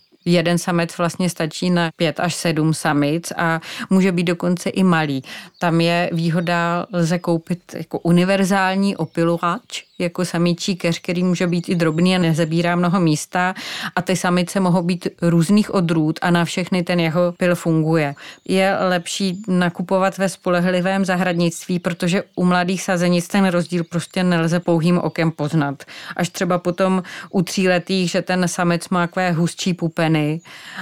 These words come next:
a i podle barvy květů, ale u těch úplně mladých sazeniček je bezpečně rozeznat nelze. A vlastně ta vzdálenost třeba bezpečná, kdyby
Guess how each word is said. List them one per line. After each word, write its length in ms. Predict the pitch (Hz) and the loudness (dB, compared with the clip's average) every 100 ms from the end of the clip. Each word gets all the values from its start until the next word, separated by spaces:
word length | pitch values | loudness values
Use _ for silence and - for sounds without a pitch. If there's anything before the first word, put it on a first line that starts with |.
| 175 | -6
a 260 | 175 160 160 - | 0 2 0 -2
i 80 | |
podle 320 | 175 180 165 175 | -6 -2 0 0
barvy 340 | 165 160 165 | 0 0 -2
květů, 540 | 170 175 160 - 156 160 | -2 -2 -2 -2 -2 0
ale 220 | 170 170 | 2 0
u 120 | 165 | 0
těch 260 | 165 170 - | -4 -6 -8
úplně 300 | 170 170 165 | -4 0 2
mladých 380 | 165 160 160 165 | 2 2 0 -2
sazeniček 680 | 175 160 160 156 - 156 156 | -2 0 2 0 -2 -4 -2
je 80 | |
bezpečně 580 | 165 156 - 156 - 170 | -2 -4 -4 -6 -2 0
rozeznat 480 | 165 160 160 175 160 | 0 0 0 -2 0
nelze. 420 | 165 147 143 147 139 - | 0 0 0 -4 -6 -2
A 280 | 170 160 147 | 0 2 0
vlastně 360 | 165 170 190 | -2 -2 -2
ta 100 | 180 | -2
vzdálenost 800 | 180 170 151 160 165 170 - - | 0 2 2 2 2 0 -4 -14
třeba 280 | - 180 170 | -8 -2 0
bezpečná, 640 | 165 160 - 170 - 175 | 0 -4 -4 -4 -2 0
kdyby 400 | 170 165 160 165 | 0 -2 -2 -2